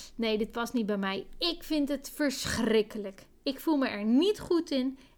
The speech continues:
en ik denk: 'Waarom doe ik dit?'" Doe het dan alsjeblieft niet. Het moet bij jou als persoon passen,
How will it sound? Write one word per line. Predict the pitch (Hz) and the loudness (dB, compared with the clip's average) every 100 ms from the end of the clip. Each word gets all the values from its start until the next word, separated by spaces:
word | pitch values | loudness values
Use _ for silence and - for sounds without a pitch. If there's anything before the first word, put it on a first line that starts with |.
| - | -2
en | 320 | 0
ik | 311 | 0
denk: | 262 277 262 | 0 -2 -2
'Waarom | 226 240 302 302 262 269 226 | 2 4 6 4 0 2 2
doe | 196 330 - | 4 4 4
ik | 240 220 | -6 -6
dit?'" | 208 - - - - _ _ _ _ _ - - _ _ - | -6 -8 -8 -20 -20 _ _ _ _ _ -20 -20 _ _ -2
Doe | 240 330 | 4 6
het | 330 | 4
dan | 311 311 - | 0 -2 -8
alsjeblieft | - 320 330 254 262 240 - | 0 2 2 0 -2 -2 -2
niet. | 196 - - _ _ _ _ | -6 -8 -16 _ _ _ _
Het | 240 240 | 0 4
moet | 302 285 | 4 4
bij | 240 | 2
jou | 220 233 254 | 4 6 4
als | - - | 2 -8
persoon | - 262 - 277 302 285 | -6 -4 2 2 2 -2
passen, | 185 - - | -6 -10 -16